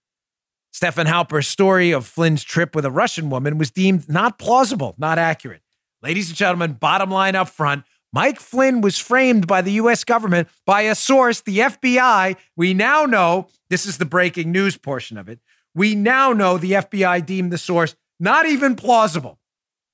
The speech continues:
So now not only was Mike Flynn totally, completely screwed over, set up, and framed by the Obama administration, I'll give you the why in a moment, but he was done it, he was done and framed, done in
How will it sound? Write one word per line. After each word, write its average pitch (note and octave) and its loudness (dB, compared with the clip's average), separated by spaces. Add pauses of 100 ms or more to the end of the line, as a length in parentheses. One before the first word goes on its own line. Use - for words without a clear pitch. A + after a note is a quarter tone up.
(720)
So A3+ 0
now C4+ 2
not D#4+ 4
only D4 2
was A3 0
Mike G3 0
Flynn F#3+ -4 (340)
totally, D4 2
completely A3 0
screwed G3 0
over, D3+ 0 (140)
set A3+ 0
up, E3 0 (200)
and E3+ -2
framed B3+ 0
by G#3+ 2
the G3+ -4
Obama E3+ 2
administration, C3+ -6
I'll C#3+ -4
give D3 -8
you D3+ -4
the C3+ -6
why C#3 0
in C#3 -2
a C#3+ -4
moment, D3+ -2 (140)
but B3 0
he C4+ 4
was C4+ 2
done D#4 0
it, A#3+ -2 (200)
he A#3+ 2
was B3 -2
done C#4 0
and G#3+ -4
framed, F#3+ 0 (200)
done F#3+ 2
in D#3 0